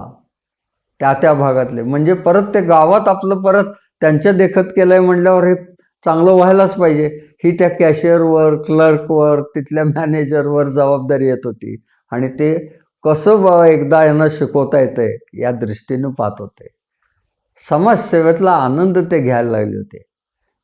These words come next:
मी गावातल्या संपूर्ण पुणे जिल्ह्यातल्या भिंती रंगवल्या होत्या. जिथं इथं जाताना असं मोकळं दिसेल तिथं लिहायचं. काय लिहिलेलं होतं? पांढऱ्या फक्कीनं रंगवलं होतं, "बचत हवी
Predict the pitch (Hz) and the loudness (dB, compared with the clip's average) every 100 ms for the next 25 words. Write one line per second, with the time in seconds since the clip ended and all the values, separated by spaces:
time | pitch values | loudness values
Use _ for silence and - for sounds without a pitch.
0 | - 160 156 147 175 175 190 180 180 170 | -6 0 4 4 2 2 2 0 0 -4
1 | 160 160 208 220 208 - 180 190 165 165 | -4 0 0 2 0 0 2 2 2 2
2 | 165 175 175 165 147 147 147 208 214 190 | 2 0 0 -2 0 0 2 2 4 4
3 | 180 175 156 139 113 107 113 _ _ _ | 4 4 4 2 0 -10 -14 _ _ _
4 | _ _ 135 143 160 190 185 185 175 170 | _ _ -4 -2 2 2 4 2 2 2
5 | 165 165 160 156 156 151 151 156 147 143 | 0 0 0 0 0 0 2 0 2 0
6 | 143 123 113 - - 120 143 135 120 117 | 0 -2 -2 -8 -12 -6 -2 0 0 -2
7 | 117 104 135 139 143 139 139 139 135 160 | -6 -2 -2 0 0 0 0 0 -4 -6
8 | 180 _ _ _ _ _ _ _ - 143 | -10 _ _ _ _ _ _ _ -6 0
9 | 151 165 160 151 - - 180 175 165 156 | 2 2 2 -2 0 2 4 4 4 4
10 | 147 147 143 120 107 92 - _ _ _ | 2 2 2 0 -6 -12 -18 _ _ _
11 | _ _ _ _ _ _ _ _ - 113 | _ _ _ _ _ _ _ _ -14 0
12 | 160 180 220 220 160 156 151 | 0 2 2 2 0 2 2